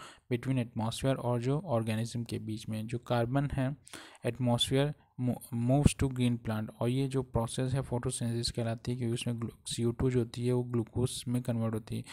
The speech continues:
और फिर वो एनिमल्स में पहुंचती है। इस, ये जो प्रोसेस है रेस्पिरेशन और डिकम्पोजिशन का, डेड ऑर्गेनिक, डेड ऑर्गेनिक मैटर का ये return back to the atmosphere, इस तरीके से ये श-, usually शॉर्ट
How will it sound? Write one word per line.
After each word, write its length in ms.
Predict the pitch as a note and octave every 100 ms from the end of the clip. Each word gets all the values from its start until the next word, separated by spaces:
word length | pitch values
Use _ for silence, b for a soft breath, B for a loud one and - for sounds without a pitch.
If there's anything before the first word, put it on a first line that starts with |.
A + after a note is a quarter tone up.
| B B -
और 80 | A#2+
फिर 160 | - C#3
वो 120 | C3
एनिमल्स 380 | A#2+ A#2+ A#2 B2
में 120 | A#2
पहुंचती 360 | A2 A2+ -
है। 80 | A2+ -
इस, 140 | C3+ - -
ये 280 | A#2 B2 B2+
जो 100 | B2+
प्रोसेस 440 | A#2 A2 - B2+
है 100 | C3
रेस्पिरेशन 580 | A#2+ A2+ - A2+ A2+ B2+
और 100 | B2+
डिकम्पोजिशन 800 | A#2 A#2+ A2+ A#2 A2+ A#2 B2+ B2+
का, 120 | B2
डेड 280 | A#2 A#2+ B2+
ऑर्गेनिक, 440 | A2+ A#2 A#2+ B2+ B2+ B B B A#2
डेड 240 | C3 C3
ऑर्गेनिक 520 | - A#2 A#2 B2+ C3
मैटर 360 | B2 A#2 A#2+ A#2+
का 240 | C3 B2+ B B B B2
ये 100 | A#2+
return 380 | A#2 - B2+ B2
back 180 | A2+ B2
to 100 | -
the 160 | A#2+ A2+
atmosphere, 360 | A2+ A2 A2+
इस 240 | - B2 -
तरीके 340 | A#2+ A#2 C3
से 160 | - B2
ये 160 | A#2+
श-, 200 | A#2+ -
usually 400 | A#2 A#2 A2+ B2
शॉर्ट 380 | B2+ - A#2+ B2